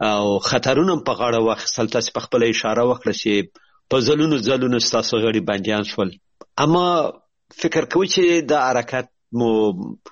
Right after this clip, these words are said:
بې نتیجې و، بې فایدې و؟ ځکه چې هیڅ مو له دې لارې ترلاسه نه کړل. یعنی هغه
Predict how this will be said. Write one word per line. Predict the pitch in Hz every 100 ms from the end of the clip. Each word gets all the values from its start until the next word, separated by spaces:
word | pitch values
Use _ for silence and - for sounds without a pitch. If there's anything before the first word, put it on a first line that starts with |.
| _ - -
بې | 127 120 147 139
نتیجې | 143 160 127 165
و، | 123 107
بې | 92 123
فایدې | - 127 127 139 127
و؟ | 101 - _ _ _ _ _ _ -
ځکه | 98 113 110 110 104 104 117 123 117
چې | - 117 113 110 98 - - -
هیڅ | 175 165 156
مو | 147 143 139 117 - 120
له |
دې | 107 135 131
لارې | 120 117 117
ترلاسه | 104 113 - 110
نه | 104
کړل. | - 92 101
یعنی | 120 127
هغه | 113